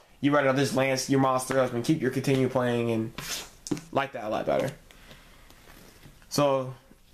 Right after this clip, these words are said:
two double summons. Boost up the summons in his deck. Just the Magileine, double summon Magileine combos are really great. Or I can Mute Fuel into Hu-Kei, double summon Torghast. Like, is there so many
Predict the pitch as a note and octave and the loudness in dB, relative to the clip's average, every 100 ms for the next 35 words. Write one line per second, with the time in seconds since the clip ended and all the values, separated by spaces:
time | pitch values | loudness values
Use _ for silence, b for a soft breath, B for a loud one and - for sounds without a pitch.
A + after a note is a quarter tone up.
0 | - - - - - - G#3 G3 F#3+ A3 | -20 -20 -20 -20 -16 -2 0 0 0 0
1 | A#3+ A#3+ - - - - - _ - D#3 | 0 -2 -8 -18 -20 -20 -20 _ -4 0
2 | C3 F3 E3+ E3+ E3 D#3+ C#3 D#3+ D#3 D3 | 2 2 2 0 0 -2 0 0 0 -2
3 | D3 C#3+ D3 C#3+ C#3 - - C#3+ B2+ C3 | 0 2 4 2 0 -10 -4 -2 2 2
4 | C3 D3 D3 D#3 D#3 D3+ D3+ D3 D3 C#3+ | 4 2 2 2 4 4 4 2 2 2
5 | C#3 C#3 C3+ C#3 C#3 C#3 C3+ C#3+ C#3 C#3 | 2 2 2 2 2 2 2 2 2 2
6 | C#3 C3+ C3+ C3+ B2+ C#3 C3+ C3+ - C3+ | 4 4 4 4 4 4 4 2 2 2
7 | B2+ B2 B2 B2 B B B C3+ C#3+ C#3 | 4 4 2 0 B B B -6 -6 -10
8 | B2+ D#3 D#3 D#3+ D#3+ D#3 D#3 D#3 - - | -8 -8 0 4 4 4 2 -2 -10 -20
9 | - - - C#3 C3+ B2 C#3+ D3 D3+ C3+ | -20 -20 -6 -6 -4 -4 -4 -2 0 2
10 | C#3+ C#3+ C#3 D3 C3+ D3+ D3 D3 C#3+ C#3+ | 4 2 2 2 2 2 2 4 4 4
11 | C#3+ - - - C3 B2+ - E3 F3+ F#3 | 2 0 -4 0 0 0 -4 -6 -4 0
12 | F3+ D#3 - | 2 0 -2